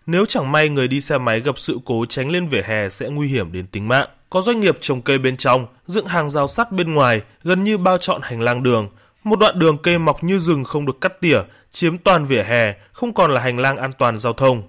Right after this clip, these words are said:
Đoạn vỉa hè phía trước lối vào cảng Đình Vũ trở thành điểm tập kết rác thải công nghiệp, nhìn nhếch nhác,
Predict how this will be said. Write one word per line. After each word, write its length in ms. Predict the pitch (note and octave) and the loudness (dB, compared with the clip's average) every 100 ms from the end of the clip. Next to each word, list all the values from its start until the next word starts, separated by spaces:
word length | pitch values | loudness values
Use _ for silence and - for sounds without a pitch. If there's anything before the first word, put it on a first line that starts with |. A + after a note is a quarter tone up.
| - _ - | -18 _ -2
Đoạn 220 | G3 E3+ | 0 2
vỉa 120 | C#3+ | 2
hè 200 | C3 B2 | 2 0
phía 200 | - B2 | 0 -4
trước 260 | - G3+ C#3+ | -2 -4 -2
lối 240 | B2 B2 | -2 0
vào 220 | D#3 B2+ | 2 2
cảng 260 | - A2+ G2 | 2 -2 -2
Đình 160 | G#2+ | -6
Vũ 220 | G#2+ C3 E3+ | -6 -6 -4
trở 160 | B2 | -6
thành 220 | G2 G#2 G#2+ | -6 -6 -6
điểm 160 | F#2 | -8
tập 180 | - G#2 - | -8 -8 -4
kết 160 | F3 | -4
rác 200 | F3 F#3 | -4 -6
thải 160 | - F#2 | -4 -6
công 240 | - A#2 | -6 -4
nghiệp, 200 | A#2+ A2+ - - - | 0 -2 -4 -20 -6
nhìn 200 | F#3 F#3+ | 0 2
nhếch 180 | A3+ A3+ | 2 2
nhác, 240 | A3 A#3 | 2 2